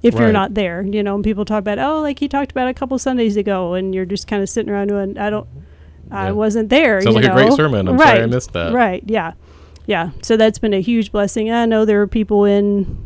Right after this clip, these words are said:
Speaker 1: I think there's a girl in Hong Kong even,
Speaker 2: Mm-hmm.
Speaker 1: that's able to log in. And so
Speaker 2: Yeah.
Speaker 1: being able to,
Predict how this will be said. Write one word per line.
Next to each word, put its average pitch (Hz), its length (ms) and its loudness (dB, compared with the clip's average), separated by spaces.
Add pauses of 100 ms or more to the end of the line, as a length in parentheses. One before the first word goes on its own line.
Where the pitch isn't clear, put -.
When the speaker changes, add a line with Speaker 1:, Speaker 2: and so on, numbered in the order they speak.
(140)
Speaker 1:
I - 20 -18 (100)
think 202 160 -4
there's 214 220 -2
a 233 60 -2
girl 202 340 -2
in 196 280 -4
Hong 233 220 -4
Kong 190 260 -8
even, 185 360 -6 (260)
Speaker 2:
Mm-hmm. 107 180 -2
Speaker 1:
that's 196 200 2
able 190 220 -2
to 196 120 -2
log 180 260 -2
in. 170 260 -8 (120)
And 196 220 -4
so 175 380 -4 (440)
Speaker 2:
Yeah. 110 160 -2 (680)
Speaker 1:
being 214 260 0
able 208 240 -6
to, 190 260 -8